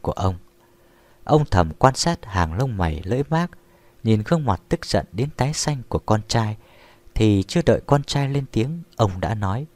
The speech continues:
"Đừng hỏi vì sao cô gái đó ta nhất định phải giết." Thiếu chủ vừa nghe câu này liền biết rằng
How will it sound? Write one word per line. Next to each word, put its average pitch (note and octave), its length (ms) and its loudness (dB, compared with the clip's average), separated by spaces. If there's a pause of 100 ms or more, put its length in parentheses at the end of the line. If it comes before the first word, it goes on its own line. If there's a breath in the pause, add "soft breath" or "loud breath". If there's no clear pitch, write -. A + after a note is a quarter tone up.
(760 soft breath)
"Đừng A#2 160 2
hỏi F#2+ 220 4
vì F#2+ 180 2
sao A#2 380 0 (100)
cô A#2+ 140 2
gái A2+ 200 2
đó A#2+ 280 -2 (300)
ta G2 180 4
nhất G#2+ 220 -2
định G2 180 -2
phải D#2 220 -6
giết." C#3 260 2 (2500 soft breath)
Thiếu F3 240 4
chủ F2 160 2
vừa E2+ 240 2
nghe B2+ 280 -2
câu C3+ 180 0
này F2 260 -2 (300 soft breath)
liền G#2 180 2
biết F#3 200 0
rằng D#2+ 320 0